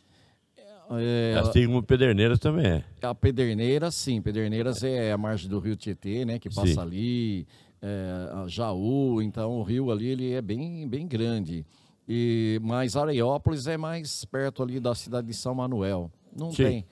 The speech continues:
Speaker 1: não tem um rio muito grande. Eu não nasci lá, e vim pra Araras, criança, e aí acabei aqui fazendo uma trajetória e
Speaker 2: Então, deixa
Speaker 1: aca-, isso.
Speaker 2: interromper você.
Speaker 1: Pois não, Gil,
Speaker 2: É.
Speaker 1: vamos lá,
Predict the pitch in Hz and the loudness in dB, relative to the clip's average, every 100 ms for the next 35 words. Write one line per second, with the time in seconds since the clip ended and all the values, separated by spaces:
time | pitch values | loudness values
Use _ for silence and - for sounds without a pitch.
0 | - _ - 135 135 131 123 110 120 117 | -20 _ -2 0 0 0 0 0 0 0
1 | 107 95 104 101 107 127 143 160 165 117 | -2 -2 -2 0 0 0 -2 -4 -6 -4
2 | 127 123 101 117 143 - _ - - _ | -4 0 0 2 0 -6 _ -20 -20 _
3 | 127 131 131 127 120 120 113 104 87 117 | 0 4 6 6 4 4 2 0 0 -2
4 | 120 123 107 104 123 123 110 - 117 107 | 0 0 0 0 0 -2 -4 -6 -4 0
5 | 113 143 156 - 139 - _ - - - | 0 -2 -4 -6 -8 -8 _ -20 -20 -4
6 | 123 127 127 117 117 139 147 151 110 117 | 0 2 4 2 0 -4 -6 -8 -2 0
7 | 120 113 101 110 104 98 107 104 104 104 | 2 0 -2 -6 -6 -4 -4 -4 -4 -4
8 | 101 85 95 - 104 131 135 131 127 123 | -6 -6 -6 -4 0 0 0 -2 -2 -4
9 | 139 147 95 95 101 - - _ 117 104 | -2 2 6 6 6 2 -4 _ -12 -6
10 | 104 - 90 95 87 82 78 87 80 69 | -6 -6 -2 0 0 -4 -2 -2 0 -2
11 | 82 58 80 113 98 107 170 110 73 - | -6 -6 -4 -6 -4 -4 -4 -2 -2 -2
12 | - 147 117 | -4 -2 -4